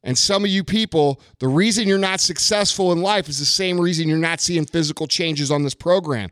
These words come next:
because you don't have the integrity to follow through on shit when nobody's watching what you do. That is why integrity is paramount to success. You guys go through your whole day sometimes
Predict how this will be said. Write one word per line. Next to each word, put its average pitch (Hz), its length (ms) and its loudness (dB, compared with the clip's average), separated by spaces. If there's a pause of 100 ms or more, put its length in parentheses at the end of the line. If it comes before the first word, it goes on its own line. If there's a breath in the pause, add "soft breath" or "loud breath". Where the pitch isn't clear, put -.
(320 loud breath)
because 147 400 0
you 156 80 0
don't 190 300 2
have 190 220 -2
the 175 140 -2
integrity 170 720 0 (220 loud breath)
to 151 120 0
follow 190 440 0
through 202 420 4
on 160 160 2
shit 156 460 0 (180 loud breath)
when 147 180 2
nobody's 165 520 2
watching 147 600 0 (180 soft breath)
what 151 240 0
you 143 180 2
do. 131 440 -2 (1080)
That 185 360 -2
is 208 160 0
why 190 220 2
integrity 175 640 0
is 147 100 0
paramount 147 600 0
to 131 80 -8
success. - 760 -4 (920 soft breath)
You 170 140 2
guys 214 420 0
go 190 200 2
through 190 240 0
your 151 100 4
whole 202 300 2
day 226 280 0
sometimes 147 840 0